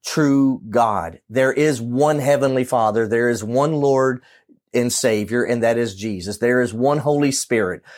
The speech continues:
There is God himself who created the world, who created mankind, and has created eternal life in a kingdom that will not end.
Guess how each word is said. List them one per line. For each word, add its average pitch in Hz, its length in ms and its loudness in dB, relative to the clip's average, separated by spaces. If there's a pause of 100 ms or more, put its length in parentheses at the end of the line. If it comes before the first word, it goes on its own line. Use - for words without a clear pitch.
(240)
There 147 360 2
is 147 500 2
God 139 540 2
himself 135 640 0
who 143 100 -2
created 135 640 0
the 135 100 0
world, 123 540 0 (160)
who 131 120 -2
created 135 600 0
mankind, 117 800 -2 (200)
and 131 140 -2
has 123 160 0
created 139 760 0
eternal 143 560 -2
life 117 380 0
in 117 120 -4
a 113 80 -6
kingdom 120 680 -2
that 107 220 0
will 135 360 2
not 120 340 0
end. 113 420 -4